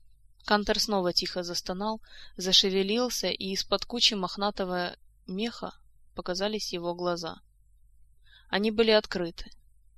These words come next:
Саэта бросила одеяло и потрясла товарища за плечо.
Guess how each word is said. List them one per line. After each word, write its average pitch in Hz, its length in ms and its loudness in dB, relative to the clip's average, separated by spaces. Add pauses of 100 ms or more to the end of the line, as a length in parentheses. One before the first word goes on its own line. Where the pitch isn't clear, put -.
(400)
Саэта 285 420 4
бросила 208 520 2
одеяло 196 540 2
и 196 60 4
потрясла 196 500 -2
товарища 180 480 0
за 180 140 -6
плечо. 185 400 -6